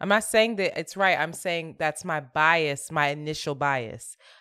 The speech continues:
I'm open to you. If I see that and I'm like, "Oh no, she, she just grew up, ar-, this what it is." Then I, I,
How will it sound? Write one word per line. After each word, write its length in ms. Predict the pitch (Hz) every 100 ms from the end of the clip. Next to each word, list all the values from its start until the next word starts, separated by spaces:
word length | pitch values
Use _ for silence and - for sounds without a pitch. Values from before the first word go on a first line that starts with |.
| -
I'm 200 | 214 277
open 340 | 220 262 226 208
to 120 | 214
you. 420 | 196 190 185 175 - -
If 180 | 180 214
I 120 | 247
see 280 | - 262 285
that 240 | 196 226
and 80 | 185
I'm 120 | 170
like, 140 | 147 139
"Oh 120 | 139
no, 180 | 131 135
she, 320 | - 220 208 _ _ _ _
she 180 | - 269
just 220 | 220 143
grew 160 | 151 160
up, 140 | 151
ar-, 160 | 147 151
this 260 | 156 185 180
what 140 | 156
it 80 | 147
is." 200 | 143 131
Then 160 | 196 240
I, 200 | 254 247
I, 260 | - 202